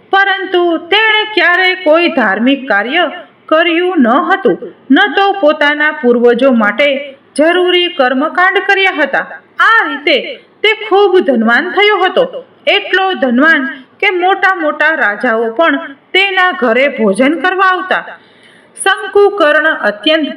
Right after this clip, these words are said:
કંજૂસ પણ હતો અને તેણે પોતાનું ધન જમીનમાં દાટીને છુપાવી રાખ્યું હતું. એક વખત જ્યારે તે પોતાના બાળકો અને સંબંધીઓ સાથે ચોથા લગ્નના ઉદ્દેશથી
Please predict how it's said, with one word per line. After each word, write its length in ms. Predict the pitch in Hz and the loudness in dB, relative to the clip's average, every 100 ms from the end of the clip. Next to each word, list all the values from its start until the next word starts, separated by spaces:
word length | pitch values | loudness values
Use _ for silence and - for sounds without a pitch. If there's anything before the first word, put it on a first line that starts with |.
| - | -2
કંજૂસ 400 | 247 240 254 320 294 | 2 4 4 0 0
પણ 220 | 381 330 | -4 -2
હતો 220 | 370 - 185 - - _ - | -4 -2 -4 -4 -18 _ -4
અને 260 | 427 427 | -2 -2
તેણે 460 | 427 349 359 359 359 | -2 0 2 2 2
પોતાનું 580 | 359 240 277 269 277 277 | 2 2 2 -2 -2 -4
ધન 560 | 233 277 339 285 - - _ | 0 0 0 -2 -8 -20 _
જમીનમાં 640 | 294 359 381 381 359 359 359 | 0 0 0 -2 0 2 2
દાટીને 680 | 214 208 403 415 214 294 202 - | 0 0 -2 0 -2 -4 -18 -10
છુપાવી 680 | - 339 339 320 320 359 392 | 0 0 2 0 0 -2 -2
રાખ્યું 520 | 269 196 269 381 403 | -2 -4 -2 0 0
હતું. 340 | 403 185 208 185 _ _ - | 0 -4 -6 -20 _ _ -2
એક 300 | 381 453 415 | 0 0 2
વખત 380 | 247 254 294 240 294 - - | 0 0 -2 -2 -4 -16 -4
જ્યારે 400 | 339 415 415 403 | 2 2 2 -4
તે 160 | 392 392 | -2 -2
પોતાના 600 | 392 285 285 294 302 294 | 2 0 2 -2 0 0
બાળકો 560 | 208 202 214 294 262 | 2 0 0 0 0
અને 460 | 254 - 349 415 415 370 | -2 -4 -4 -2 -4 -2
સંબંધીઓ 640 | 285 302 311 302 311 320 | 0 0 -2 0 2 2
સાથે 720 | 320 277 262 285 302 220 269 - | 0 -2 -2 0 0 0 -10 -4
ચોથા 500 | 349 392 370 381 359 | 0 0 0 0 2
લગ્નના 560 | 370 254 240 262 277 302 | 0 0 2 4 4 2
ઉદ્દેશથી 960 | 233 220 214 262 220 285 381 381 349 | 0 0 2 2 0 0 2 2 -6